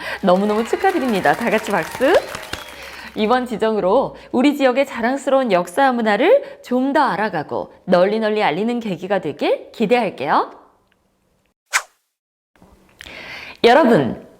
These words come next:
완주군이 지난 이월부터 시월까지 구 개월 연속 인구 전입 초과 현상을 보이고 있다는 거 알고 계셨나요?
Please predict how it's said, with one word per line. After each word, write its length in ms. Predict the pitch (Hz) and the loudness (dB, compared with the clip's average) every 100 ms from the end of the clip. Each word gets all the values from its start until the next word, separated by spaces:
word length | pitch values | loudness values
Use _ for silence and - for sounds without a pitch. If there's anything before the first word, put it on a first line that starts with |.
| - | 2
완주군이 800 | 208 226 247 311 294 285 269 175 | 4 6 6 6 4 4 4 2
지난 400 | - 247 254 - | 2 2 2 2
이월부터 540 | 247 311 330 302 320 | 4 6 4 2 2
시월까지 880 | 311 320 311 311 311 165 254 403 605 - | 2 4 4 4 2 2 4 2 2 0
구 140 | 262 | 0
개월 280 | 294 330 294 | 4 4 4
연속 460 | 190 180 311 - - - | 2 2 0 0 -6 -2
인구 380 | 247 269 302 | 2 2 2
전입 340 | 311 240 254 - | 0 0 0 0
초과 220 | 339 320 | 2 4
현상을 400 | 285 277 269 269 | 2 2 2 2
보이고 320 | 269 220 214 | 2 2 2
있다는 400 | 196 - 202 170 | -2 -2 -2 -2
거 320 | 139 101 - - | -2 -2 0 0
알고 240 | 190 202 | 0 0
계셨나요? 800 | 208 208 175 135 170 349 - | -4 -4 -6 -4 -2 -2 -4